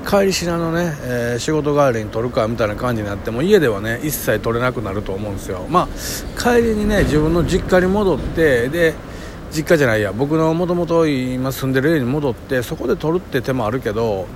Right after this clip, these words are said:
まあね、やっぱり仕事終わったらね、なるべく早いうちに帰ってあげないと、もう今でもね、<laughs> もう二回ぐらい電話あったんですよ。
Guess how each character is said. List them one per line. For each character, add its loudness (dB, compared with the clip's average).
ま 2
あ 2
ね、 0
や -2
っ -10
ぱ -2
り 0
仕 -2
事 -2
終 4
わ 6
っ -12
た -2
ら 2
ね、 -2
な 2
る 4
べ 2
く -2
早 2
い 4
う 4
ち -2
に -2
帰 0
っ 4
て 0
あ 6
げ 2
な -2
い -6
と、 2
も -2
う 0
今 2
で 4
も 2
ね、 0
<laughs> -2
も -2
う -8
二 4
回 8
ぐ 8
ら 4
い 2
電 2
話 -2
あ -6
っ -6
た -6
ん -4
で -6
す -10
よ。 -2